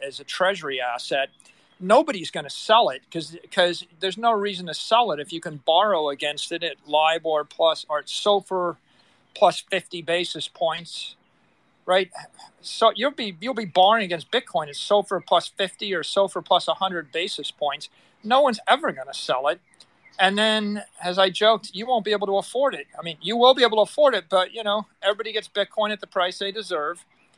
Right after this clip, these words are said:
When the banks normalize it and you can draw a hundred million dollar credit line at a hundred basis points from an F D I C insured bank, at that point, right, we're gonna blow through the market cap of gold by a factor of ten.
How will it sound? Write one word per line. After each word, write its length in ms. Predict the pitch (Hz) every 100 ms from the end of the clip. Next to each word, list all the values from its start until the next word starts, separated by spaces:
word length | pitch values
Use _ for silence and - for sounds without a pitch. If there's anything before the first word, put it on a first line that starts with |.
| _ _
When 120 | 190
the 60 | 185
banks 380 | 185 196 208 -
normalize 720 | 185 190 208 202 202 208 185
it 240 | 220 214 -
and 160 | 175
you 160 | 175 180
can 300 | - 180 156 - _ _ _
draw 360 | 165 196 190 180
a 20 |
hundred 300 | - 196 185
million 240 | 190 190
dollar 180 | 185 170
credit 400 | - 190 190 202
line 480 | 185 196 196 196 196 -
at 100 | 160
a 60 |
hundred 300 | 165 185 180
basis 380 | 170 175 175 185
points 440 | - 190 196 196 -
from 480 | - 175 165 160 156 _ _ -
an 140 | 170
F 180 | 180 -
D 220 | 196 185
I 140 | 180
C 280 | 175 - 202
insured 480 | 180 160 190 180 160
bank, 480 | 165 165 214 240 - _ _ _ _ _ _ _ _ _ _ _ _ -
at 160 | - 175
that 240 | 202 202
point, 460 | - 226 220 208 170
right, 380 | 156 170 190 190
we're 160 | 175 190
gonna 160 | 185
blow 340 | 175 175 180 190
through 420 | - 190 180 170
the 60 | 160
market 420 | 160 170 170 160
cap 260 | 170 160
of 160 | 143 131
gold 440 | 151 175 170 139
by 200 | 127 139
a 20 | 139
factor 400 | 160 143 - 127
of 140 | -
ten. 320 | - 165 139